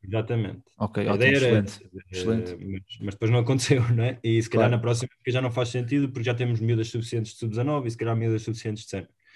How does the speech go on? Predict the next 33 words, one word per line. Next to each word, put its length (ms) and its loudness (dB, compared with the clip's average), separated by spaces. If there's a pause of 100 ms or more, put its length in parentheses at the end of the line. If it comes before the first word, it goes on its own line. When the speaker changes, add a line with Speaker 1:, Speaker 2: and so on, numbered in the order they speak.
(440)
Speaker 1:
Eh, 120 -4
ainda, 340 0
ainda, 320 -2
ainda 360 -4
vamos 220 -4
perceber 400 -2
isso. 260 -8 (500)
Mas, 520 0
eh, 560 -2 (680)
imagina 680 2
uma 160 2
miúda 260 4
de 80 -6
sub-dezanove 520 -2
ter 160 -2
dois 240 0
jogos 320 -2
por 160 -8
fim 200 -6
de 80 -8
semana, 380 -4 (220)
eh, 140 -14
eh, 140 -8 (320)
tem 120 2
muito 360 2
mais 280 -2
ganhos 400 -2
em 100 -4
termos 420 -2
do 140 -6
que 140 -6
é 580 -4
est-, 140 -12